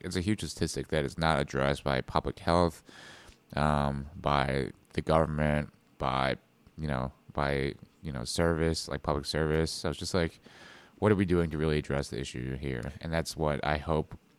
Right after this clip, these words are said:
maybe this will help shed a light into that and help people, you know, motivate people to get healthier. But there's still, I think, a lot of, um, challenges to overcome with a lot of this food disparities and food desert and this access to, to healthy food because,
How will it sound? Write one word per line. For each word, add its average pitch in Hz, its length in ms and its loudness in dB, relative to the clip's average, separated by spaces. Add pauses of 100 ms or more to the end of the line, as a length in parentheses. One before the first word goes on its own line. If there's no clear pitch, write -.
(160)
maybe 80 520 2 (120)
this 82 240 -2
will 80 60 -2
help 76 180 -4
shed 78 260 -2
a 69 40 2
light 71 280 0
into 101 180 -4
that 107 260 2
and 76 160 -4
help 73 220 -2
people, 71 420 -2 (200)
you 82 60 -4
know, 76 60 -2
motivate 71 320 0
people 76 200 -6
to 65 60 -4
get 67 140 -4
healthier. 85 640 2 (800)
But 82 400 2
there's 87 160 2
still, 87 240 2
I 78 80 4
think, 76 240 -6
a 71 40 0
lot 67 160 -2
of, 67 360 -4
um, 73 480 -6
challenges 73 460 -4
to 64 60 -6
overcome - 360 -6
with - 160 -8
a - 20 -6
lot 69 80 -4
of 71 60 -10
this 76 200 -6
food 76 220 -4
disparities 69 600 -4
and 65 160 -10 (120)
food 76 160 -4
desert 69 360 -6
and - 100 -8
this 76 160 -8
access - 480 -4
to, 60 260 -4
to 76 220 -4
healthy 71 240 -6
food 71 320 -4
because, - 400 -6